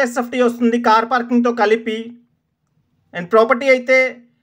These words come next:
చాలా బాగుంటుంది. ఏ చిన్న వర్క్ కూడా చేయించుకోలే-, చేయించుకునే అవసరం లేదండి. మీకేమన్నా కావాలనుకుంటే పెయింటింగ్ ఒకటి వేయించుకోవాల్సి వస్తుంది, అది కూడా మ్యాక్సిమం అవసరం ఉండదు. And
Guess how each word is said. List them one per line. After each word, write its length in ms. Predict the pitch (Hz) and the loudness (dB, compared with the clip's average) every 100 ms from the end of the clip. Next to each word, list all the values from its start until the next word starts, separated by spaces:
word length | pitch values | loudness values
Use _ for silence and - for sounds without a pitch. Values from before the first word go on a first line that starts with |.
| _ _ _ _ _ _ _ _ _ _ - | _ _ _ _ _ _ _ _ _ _ 2
చాలా 220 | 208 233 254 | 4 4 2
బాగుంటుంది. 460 | 240 254 254 247 277 220 | -2 -4 -6 -8 -6 2
ఏ 40 | 233 247 | 2 2
చిన్న 160 | 285 269 254 | -4 -2 -2
వర్క్ 180 | 240 262 | -2 2
కూడా 100 | 269 247 | 2 2
చేయించుకోలే-, 600 | 247 254 240 262 254 247 196 214 - | 0 0 -2 0 0 -2 -6 -10 2
చేయించుకునే 420 | 240 254 240 269 240 | 4 4 -2 -2 0
అవసరం 280 | 233 240 262 240 | 0 -2 2 4
లేదండి. 380 | 240 226 247 294 285 _ _ _ _ _ 185 | 4 2 -4 -6 -14 _ _ _ _ _ -8
మీకేమన్నా 440 | 208 247 240 233 240 | 0 4 4 4 2
కావాలనుకుంటే 640 | 220 226 262 269 247 262 254 247 | 2 2 0 -2 -2 -2 -2 0
పెయింటింగ్ 520 | 247 247 269 269 254 | 0 0 -2 2 2
ఒకటి 180 | 247 247 | 2 4
వేయించుకోవాల్సి 520 | 233 240 240 247 240 233 | 4 4 0 0 2 0
వస్తుంది, 260 | 226 247 269 208 | -2 -2 0 -2
అది 100 | 226 | -2
కూడా 120 | 254 254 | -2 0
మ్యాక్సిమం 420 | 226 233 240 233 208 | -2 -2 -2 0 0
అవసరం 220 | 240 240 240 | 0 4 4
ఉండదు. 240 | 220 226 302 - _ _ _ _ _ _ _ _ _ _ - | 4 2 0 -8 _ _ _ _ _ _ _ _ _ _ -2
And 80 | 208 | -2